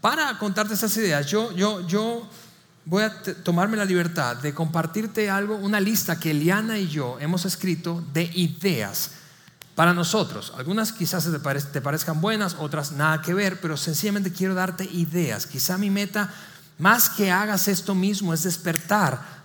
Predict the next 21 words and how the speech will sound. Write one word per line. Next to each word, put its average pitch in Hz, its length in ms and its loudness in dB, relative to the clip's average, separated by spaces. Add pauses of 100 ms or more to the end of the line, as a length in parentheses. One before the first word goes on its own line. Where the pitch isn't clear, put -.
tu 180 120 -4
creatividad 156 960 0
en 139 180 -10
diferentes 190 920 -2
formas 240 580 -6
en 170 120 -4
que 147 100 -6
tú 170 140 -4
puedas 147 340 -2
influenciar 135 480 -2
a 131 60 -2
aquellos 147 340 -4
que 147 100 -6
están 143 240 -2
ejerciendo 151 400 0
influencia 165 400 0
en 180 80 -2
tus 175 160 -4
hijos, 285 360 -4
estos 175 260 -4
grupos. 233 460 -6